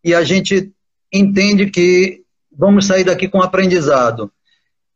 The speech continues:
Falando especificamente do, do mercado Bahia, eh, esse mercado que a gente vive aqui, você enxerga que essa, essa nossa área, a área de comunicação, no caso,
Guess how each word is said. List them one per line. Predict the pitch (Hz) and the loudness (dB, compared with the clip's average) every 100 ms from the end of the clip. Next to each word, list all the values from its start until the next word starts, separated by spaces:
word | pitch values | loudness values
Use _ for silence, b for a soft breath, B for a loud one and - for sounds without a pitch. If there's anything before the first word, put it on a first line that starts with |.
| _ _ _ _ - | _ _ _ _ -2
Falando | 214 226 254 | 0 2 2
especificamente | 233 - 220 220 202 - 175 170 165 170 | 0 0 -2 -2 -4 -2 -2 0 -2 -4
do, | 160 165 160 156 151 147 | -2 2 2 2 2 0
do | 151 170 | 0 0
mercado | 156 123 156 160 156 | -2 -2 -2 -2 -2
Bahia, | 151 139 139 151 151 143 135 _ _ _ _ 127 | -2 -2 -2 0 2 2 -2 _ _ _ _ -12
eh, | 131 131 143 | -6 -2 -2
esse | 139 | -2
mercado | 170 143 147 170 | -2 -2 -2 -4
que | 175 | -4
a | |
gente | 147 160 156 | -4 -4 -6
vive | 135 151 135 | -4 -2 0
aqui, | 131 - 123 123 _ _ _ _ 139 | -4 -2 -2 -2 _ _ _ _ -2
você | 170 170 196 202 | -2 0 -2 0
enxerga | 202 185 180 180 165 156 160 | 0 -2 0 0 0 0 -2
que | - - 156 151 143 139 - _ _ | -2 -4 0 0 0 -2 -8 _ _
essa, | - 165 165 180 151 | -4 -2 -2 -4 -2
essa | 165 160 190 170 160 | -2 0 0 0 0
nossa | 170 160 165 | 0 -2 -2
área, | 147 139 139 131 117 107 | 0 2 0 0 -2 -4
a | - 131 | -6 -2
área | 156 160 | 0 0
de | 156 | -2
comunicação, | 156 160 151 151 131 - 131 117 _ _ _ _ | -2 -2 -2 -2 -2 -2 -2 -2 _ _ _ _
no | 160 147 | -4 -2
caso, | 156 143 131 127 123 | 0 0 0 -2 -4